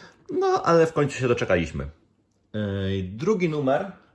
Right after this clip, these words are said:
Tutaj na grzbiecie widać, że się łączy z pierwszym w ramach ciekawostki i będzie to tworzyło, tak jak wspominaliśmy, jakiś tam obrazek. Tu jakieś chyba pady widać.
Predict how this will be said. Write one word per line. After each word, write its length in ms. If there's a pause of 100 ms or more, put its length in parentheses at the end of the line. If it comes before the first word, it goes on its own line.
(1200)
Tutaj 260
na 120
grzbiecie 560
widać, 360
że 100
się 180
łączy 480
z 80
pierwszym 680 (600)
w 60
ramach 240
ciekawostki 1080
i 40
będzie 320
to 120
tworzyło, 840 (680)
tak 160
jak 120
wspominaliśmy, 880
jakiś 420
tam 180
obrazek. 640
Tu 80
jakieś 260
chyba 280
pady 340
widać. 540